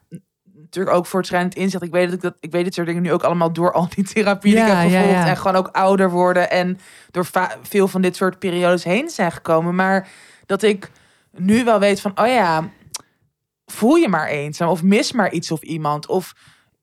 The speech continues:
Speaker 1: je mag ook, je, het is ook logisch dat je soms bang bent of dat je echt denkt: oh my god, kan ik dit wel aan in mijn eentje? Kan ik wel alleen zijn? Weet je, dat soort dingen. Ja, dat,
Speaker 2: Mhm.
Speaker 1: dat hoort er dan ook bij. En, en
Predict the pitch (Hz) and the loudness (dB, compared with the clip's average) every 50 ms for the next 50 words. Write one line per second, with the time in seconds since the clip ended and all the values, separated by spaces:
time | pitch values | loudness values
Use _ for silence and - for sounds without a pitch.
0 | _ _ _ _ _ _ 208 202 208 214 240 - - 302 233 185 - - 202 202 | _ _ _ _ _ _ -2 2 2 2 2 2 2 0 0 -2 -4 -8 -8 -8
1 | - - - - - 175 - 226 262 247 190 202 196 220 - - 330 - 262 196 | -8 -10 -12 -12 -12 -10 -6 -2 -2 0 2 4 4 4 4 2 -2 -6 -8 -8
2 | 196 170 - 175 175 160 160 151 170 165 165 170 165 165 160 165 160 147 175 170 | -8 -8 -6 -4 -4 -4 -2 0 0 0 0 0 0 -2 -2 -4 -4 -8 -8 -6
3 | - - 170 - - 170 175 180 170 - - 185 185 180 175 170 170 170 165 - | -4 -4 -4 -2 -2 -2 -2 -2 -2 -2 0 0 0 0 0 0 0 0 0 0
4 | - 180 175 180 175 185 170 151 175 - - 165 165 165 170 170 170 - 160 165 | -2 -2 -2 0 -2 -2 -2 0 0 0 0 0 0 0 -2 -2 -2 -2 -4 -4
5 | 165 170 170 - - 170 160 160 160 165 165 - _ _ _ _ _ _ _ _ | -4 -4 -6 -6 -4 -2 0 0 0 -2 -4 -8 _ _ _ _ _ _ _ _
6 | _ _ _ 202 - - 214 202 208 196 175 175 180 151 113 165 170 170 165 165 | _ _ _ -8 -2 0 0 2 2 0 2 2 2 2 2 2 0 0 0 0
7 | 165 175 165 - 160 156 160 170 - 214 196 202 208 254 - - 254 226 190 165 | 0 -2 -2 -2 -2 -2 -2 -2 -2 -2 0 0 0 0 0 0 -2 -2 0 0
8 | 190 208 247 240 208 196 202 196 196 202 208 208 190 202 214 233 233 - - - | 0 0 0 2 0 2 2 4 4 4 6 6 6 6 4 4 2 -2 -8 -20
9 | _ _ _ _ _ _ _ _ _ _ _ _ - 214 214 160 190 196 226 277 | _ _ _ _ _ _ _ _ _ _ _ _ -4 -4 -2 0 2 2 2 2
10 | - 233 220 233 208 - - - 190 165 180 180 190 226 240 202 185 - - 180 | 0 0 0 0 0 2 0 0 0 0 0 2 2 2 2 2 0 0 -2 -4
11 | 185 185 180 175 - - 143 175 180 180 180 180 180 180 175 175 | -2 -4 -4 -6 -8 -6 -4 -4 -2 -2 -2 -2 -4 -4 -6 -8